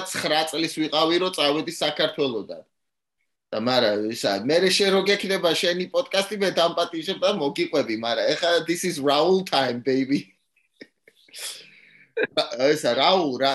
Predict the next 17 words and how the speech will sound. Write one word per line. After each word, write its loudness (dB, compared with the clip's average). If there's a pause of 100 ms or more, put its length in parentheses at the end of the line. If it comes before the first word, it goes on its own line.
(140)
რა 0
მინდა -4
კითხო, -4
რომ, 4
ანუ, 2 (100)
ორი 2
ათას 0
ოცდაორში, 0 (680)
ა, -4 (160)
რამდენჯერ 2
შ-, -2
ა, -2 (320)
გვექნება 0 (1300)
შანსი, 0
რომ 2
ნახოთ, 0
რაული -2